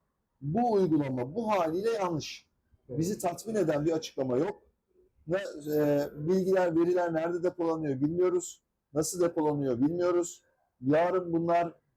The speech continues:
e, hackerlar tarafından hacklenebilir mi bilmiyoruz. E, özel telefonlarını,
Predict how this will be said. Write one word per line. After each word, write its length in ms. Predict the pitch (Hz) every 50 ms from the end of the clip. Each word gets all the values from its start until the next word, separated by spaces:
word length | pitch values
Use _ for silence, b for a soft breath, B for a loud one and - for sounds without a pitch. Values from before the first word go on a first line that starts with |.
| _ -
e, 180 | - 139 135 135
hackerlar 560 | 131 160 170 - - 175 165 165 165 160 -
tarafından 520 | 165 156 160 156 151 160 160 160 160 156
hacklenebilir 580 | 151 147 - - 160 156 160 160 160 156 165 165
mi 260 | 156 156 160 160 - - _ _ _ _ _ -
bilmiyoruz. 720 | 131 156 160 175 180 180 175 175 175 175 170 - - _ _ _ _ _ _ _ _ _ _ - 127
E, 60 | 131
özel 520 | 135 139 - 135 156 151 151 180 180 -
telefonlarını, 840 | 180 185 170 175 165 165 175 170 165 165 165 170 165 170 170 170 170